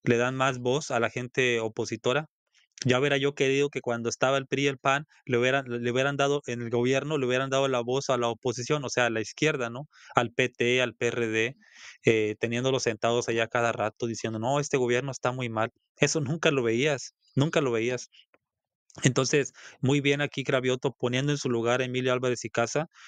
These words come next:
porque la cuatro T puede tener errores, porque nadie es perfecto. Desde que nos levantamos en la mañana cometemos errores, pero ¿quién es Emilio Álvarez y Casa para venir a hablar? Eh, es un político, tiene razón, es una, es un operador.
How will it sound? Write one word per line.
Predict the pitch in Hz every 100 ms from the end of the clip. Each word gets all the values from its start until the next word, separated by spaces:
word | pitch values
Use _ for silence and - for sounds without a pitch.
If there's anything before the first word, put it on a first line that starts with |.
| -
porque | 135 123 135 123 123
la | 123
cuatro | - 143 147
T | 139 143
puede | 151 151
tener | 143 135
errores, | 139 123 143 143 -
porque | 107 107
nadie | 117 131
es | 131
perfecto. | 117 107 143 - 113
Desde | 117 117 117
que | 120
nos | 120
levantamos | 117 113 110 131 139 143
en | 131
la | 123
mañana | 123 127 135
cometemos | 120 117 - 131 131
errores, | 131 127 139 - - - - - _
pero | 139 131 123 123
¿quién | - 151 143
es | 135 123
Emilio | 123 120 120
Álvarez | 117 113 113 -
y |
Casa | - 139 - 117
para | 113 107
venir | 110 113
a | 117
hablar? | 113 110 110 _ _ - - -
Eh, | 117 107 107
es | 123
un | 143 131
político, | 123 123 147 139 117
tiene | 123 123
razón, | 113 - 120 127
es | 113 -
una, | 131 127 117 107 101 _ _ - -
es | 117
un | 147
operador. | 147 127 113 107 127